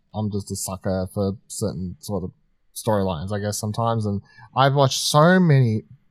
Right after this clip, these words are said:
basketball movies where a coach or sports movies move to it. But you know what? Fuck it. Woody Harrelson looks fun. There's that whole joke there at one part where that girl gets dropped off and, like, walks across the road. And it's like, "Who's this guy?" <laughs> Whatever,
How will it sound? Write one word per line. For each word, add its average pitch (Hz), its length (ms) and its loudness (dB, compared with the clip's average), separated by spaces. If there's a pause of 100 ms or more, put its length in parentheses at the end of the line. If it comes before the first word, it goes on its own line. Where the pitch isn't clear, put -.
(100)
basketball 127 540 2
movies 87 420 -2
where 110 140 2
a 110 40 2
coach 175 340 4
or 139 120 4
sports 165 400 4
movies 131 320 6
move 143 200 4
to 139 100 6
it. 131 120 2 (540)
But - 160 4 (220)
you 165 80 0
know 202 160 8
what? - 220 2
Fuck 104 180 2
it. - 80 -4
Woody 147 200 6
Harrelson 143 520 6 (400)
looks 147 200 -2
fun. 143 420 4 (180)
There's 127 140 0
that 123 120 2
whole 131 140 6
joke 131 280 4
there 139 120 6
at 123 80 4
one 127 160 2
part 131 260 6
where 113 320 4 (340)
that 120 100 2
girl 117 260 4
gets 117 160 0
dropped 117 240 0
off 123 420 2
and, 120 140 0
like, 110 140 2
walks 113 200 0
across 120 260 0
the 113 60 0
road. 117 340 4
And 139 100 -6
it's 113 100 0
like, 113 140 4 (240)
"Who's 143 200 4
this - 200 0
guy?" 104 300 4
<laughs> - 40 2 (140)
Whatever, 233 400 8